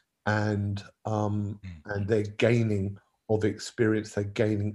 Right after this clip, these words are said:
Speaker 1: of knowledge, um, in the workplace and, and,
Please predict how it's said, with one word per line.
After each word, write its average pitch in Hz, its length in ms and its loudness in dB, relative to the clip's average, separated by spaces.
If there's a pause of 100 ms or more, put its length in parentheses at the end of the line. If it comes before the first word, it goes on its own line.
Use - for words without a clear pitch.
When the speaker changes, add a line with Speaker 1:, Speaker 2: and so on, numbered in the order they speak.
Speaker 1:
of 95 120 -4
knowledge, 101 640 0 (380)
um, 98 340 -2
in 104 100 0
the 104 80 2
workplace 101 920 -2
and, 98 420 -2 (440)
and, 98 460 -2